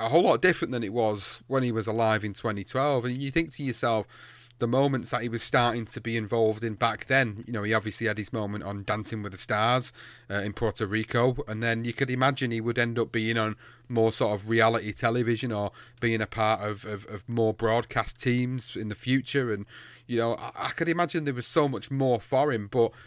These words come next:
the stories that stand out to me are the ones where he is literally high as a kite on, on drugs outside of the ring. And whilst they're actually comical to,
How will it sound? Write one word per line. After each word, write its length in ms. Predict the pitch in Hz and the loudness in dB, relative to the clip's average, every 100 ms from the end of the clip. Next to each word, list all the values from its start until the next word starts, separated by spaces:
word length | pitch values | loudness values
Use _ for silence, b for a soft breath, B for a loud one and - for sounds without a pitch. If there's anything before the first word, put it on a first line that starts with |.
| B B B B | B B B B
the 100 | 131 | -4
stories 440 | 131 175 175 160 135 | 2 4 6 4 2
that 140 | - | 0
stand 300 | - 139 127 | 2 2 4
out 180 | 123 110 | 0 0
to 120 | - | -4
me 180 | 113 131 | -2 0
are 60 | 117 | 0
the 100 | 110 | 0
ones 440 | 120 117 110 - | -2 -2 -6 -2
where 360 | 113 107 110 101 B B - | 2 4 4 2 B B -10
he 200 | 120 120 | -2 0
is 120 | 113 | 0
literally 640 | 127 - - 123 107 104 - _ - | 0 0 -4 -2 -2 -2 -6 _ -10
high 220 | 123 127 | 0 2
as 120 | 120 | 2
a 60 | 110 | 0
kite 400 | - 127 127 123 | -2 2 2 2
on, 280 | 104 107 107 | -2 -6 -6
on 220 | 107 107 | -8 -6
drugs 320 | 113 135 120 | -4 -2 -2
outside 400 | 107 - 120 104 | -4 0 0 -2
of 60 | 104 | -4
the 100 | 104 | -4
ring. 280 | 127 135 110 | -4 -2 -2
And 160 | 101 B B B - 120 | -2 B B B -18 2
whilst 280 | 147 147 - | 4 6 4
they're 120 | 143 | 4
actually 340 | 143 - 135 | 4 2 -2
comical 520 | 131 143 143 131 135 120 | 0 2 2 2 0 0
to, 260 | - 123 | 2 0